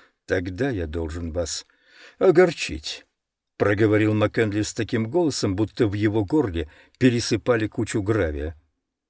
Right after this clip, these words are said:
«Лебей был не человеком, а последним сукиным сыном, и легион не потратил бы даже цента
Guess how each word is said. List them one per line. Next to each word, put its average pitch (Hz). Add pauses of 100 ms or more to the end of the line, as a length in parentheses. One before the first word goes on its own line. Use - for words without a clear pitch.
(180)
«Лебей 104
был 104
не 101
человеком, 92 (300)
а 117
последним 104
сукиным 101
сыном, 71 (300)
и 117
легион 117
не 110
потратил 110
бы 82
даже 98
цента 78